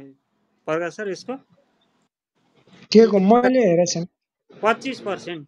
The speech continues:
Speaker 1: पब्लिकलाई पन्ध्र, लोकललाई दस, टोटल पच्चिस।
Speaker 2: पच्चिस पर्सेन्ट। अब यसको टोटल पेड अप कति छ अप्परको?
Speaker 1: दस अरब, अ, उन्साठी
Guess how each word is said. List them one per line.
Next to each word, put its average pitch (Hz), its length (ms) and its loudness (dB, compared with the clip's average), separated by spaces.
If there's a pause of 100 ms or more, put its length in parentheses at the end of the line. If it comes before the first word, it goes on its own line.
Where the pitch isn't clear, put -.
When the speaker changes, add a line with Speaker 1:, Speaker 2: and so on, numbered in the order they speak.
(120)
Speaker 1:
पब्लिकलाई 226 500 -4
पन्ध्र, 202 360 -12 (400)
लोकललाई 214 580 -8
दस, 165 420 -14 (1040)
टोटल 220 400 -8
पच्चिस। 202 500 -4 (500)
Speaker 2:
पच्चिस 220 320 0
पर्सेन्ट। 180 420 0
अब 190 160 -2
यसको 202 220 2
टोटल 214 520 4
पेड 214 260 4
अप 208 160 2
कति 202 180 4
छ 170 100 2 (340)
अप्परको? 180 480 4 (800)
Speaker 1:
दस 196 420 -4
अरब, 220 520 2
अ, 180 420 -8
उन्साठी 208 680 -4